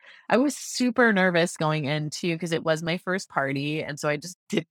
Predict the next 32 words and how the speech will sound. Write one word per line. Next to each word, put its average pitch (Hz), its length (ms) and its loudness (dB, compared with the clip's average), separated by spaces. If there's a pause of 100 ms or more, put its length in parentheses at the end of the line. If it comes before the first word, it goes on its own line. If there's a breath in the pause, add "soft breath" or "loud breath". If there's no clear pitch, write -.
know 170 200 2
what - 140 -6
was 156 100 -6
gonna 151 160 -4
happen, 254 600 0
but 190 160 2 (120)
I 226 60 -4
had 294 160 2
an 320 80 0
idea 208 360 4
that, 151 140 -2
like, 147 200 2
it 160 80 -4
was 151 140 -4
probably 160 540 -2
gonna 285 220 -4
be 294 140 -2
fun, 285 420 -4 (100)
but 127 300 2
oh 160 60 -12
my 139 140 -4
God, 117 320 0 (180)
getting 170 200 -2
a 175 60 -2
standing 143 340 -2
ovation 127 500 -2
after 123 300 -2
all 139 300 0
that 127 200 -4
buildup 127 460 -2
was, 131 200 -4
like, 107 320 -2